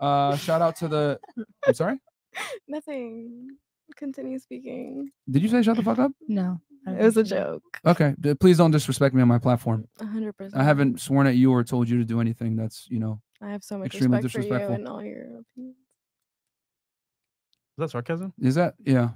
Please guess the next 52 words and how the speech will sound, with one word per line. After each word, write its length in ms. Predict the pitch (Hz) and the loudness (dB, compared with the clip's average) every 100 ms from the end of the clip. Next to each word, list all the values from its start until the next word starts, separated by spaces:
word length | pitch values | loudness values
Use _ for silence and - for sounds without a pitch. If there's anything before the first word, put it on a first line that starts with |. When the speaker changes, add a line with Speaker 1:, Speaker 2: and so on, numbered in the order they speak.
| - | -2
Speaker 1:
<coughs> 60 | - - _ _ _ _ _ _ - - - - _ | -2 -2 _ _ _ _ _ _ -16 -14 -14 -18 _
No. 140 | 220 180 - _ _ _ _ _ _ _ - | -4 -4 -6 _ _ _ _ _ _ _ -8
A 40 | |
hundred 160 | 214 208 | -8 -6
percent. 320 | 202 196 - - _ _ _ _ | -10 -16 -18 -20 _ _ _ _
I'm 140 | 202 | -10
serious. 340 | 202 202 190 - _ _ _ _ _ _ _ _ _ _ _ _ _ - | -10 -12 -14 -18 _ _ _ _ _ _ _ _ _ _ _ _ _ 2
It 40 | |
was 100 | 240 | 6
a 80 | 226 | 6
joke, 260 | 208 175 - - _ | 6 2 0 -16 _
for 120 | 208 | -8
real. 240 | 185 - 190 _ _ _ _ _ _ _ _ _ _ _ _ _ _ _ - | -6 -10 -16 _ _ _ _ _ _ _ _ _ _ _ _ _ _ _ -2
You 80 | |
guys 160 | 226 220 | 2 2
can't 140 | 233 | 2
take 120 | 226 220 | 2 2
a 60 | |
joke 280 | 208 208 202 | 2 0 0
on 80 | 202 | -4
a 60 | |
podcast? 440 | 196 190 202 196 220 _ _ _ _ | -2 -6 -8 -10 -12 _ _ _ _
Speaker 2:
It's 100 | - | 2
not 140 | 170 | 4
about 220 | 127 120 127 | 4 0 2
that. 180 | 131 | 4
It's 160 | 117 - | 2 0
that, 160 | 120 113 - 120 71 110 - - - 131 | 0 0 -2 -8 -8 -12 -14 -10 -2 0
uh, 60 | 123 | 0
<laughs> 100 | 120 | -2
Speaker 4:
Don't 160 | 123 180 | 4 6
do 80 | 156 | 6
it 40 | |
again. 180 | 123 107 | 2 0
Speaker 2:
Yeah, 220 | 139 143 127 | 4 6 6
don't 200 | 135 143 | 4 4
do 80 | 139 | 4
that 120 | 120 | 4
again. 160 | 113 113 | 4 2
Speaker 1:
All 60 | |
right, 120 | 208 | 2
I'm 100 | 202 | -2
so 120 | 190 202 | -8 -16
sorry. 280 | - 104 | -16 -8
Speaker 2:
That's 200 | 110 113 | -4 -2
extremely 320 | 120 - 127 113 | -2 2 2 2
disrespectful 580 | 110 113 - 113 117 | 0 -6 -6 -6 -6
to 140 | 110 110 | -8 -4
us 180 | 113 113 | -4 -2
and 120 | 110 | -4
the 60 | 107 | -2
platform. 440 | 113 110 107 107 | -6 -6 -8 -10